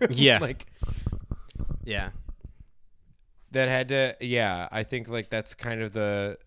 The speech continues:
Speaker 1: the move.
Speaker 2: And
Speaker 1: I
Speaker 2: then he does
Speaker 1: also
Speaker 2: come back, though. That's the other thing. Dinobot
Speaker 1: I,
Speaker 2: comes
Speaker 1: that,
Speaker 2: back.
Speaker 1: that's,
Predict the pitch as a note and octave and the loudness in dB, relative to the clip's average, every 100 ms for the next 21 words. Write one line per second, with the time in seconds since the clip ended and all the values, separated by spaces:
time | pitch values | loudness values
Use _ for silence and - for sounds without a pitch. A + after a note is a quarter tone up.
0 | - A2+ G#2+ A2 A2 G#2+ - - C#3+ G3+ | -14 -10 -6 -4 -2 -4 -6 4 10 10
1 | B3 E3 G3+ - D#3+ A#2 C#3 G2 - F#2 | 12 12 10 8 6 6 6 4 0 2
2 | A#2 - A2+ B2+ A2 F2+ D#2+ D#2 - - | 2 2 2 2 0 -2 -10 -12 -18 -20
3 | - _ - _ _ _ _ - - - | -20 _ -20 _ _ _ _ -20 -16 -14
4 | - - - A2+ C3+ D3+ G3+ - B2 C4 | -14 -12 0 8 10 12 10 8 8 8
5 | C#4+ G#2 D#3 D3 - - - - - - | 8 4 0 -6 -12 -16 -20 -20 -20 -20
6 | - - - _ _ _ _ _ _ - | -20 -20 -20 _ _ _ _ _ _ -20
7 | - - _ F#2+ C3+ D3+ - | -20 -20 _ 4 8 8 6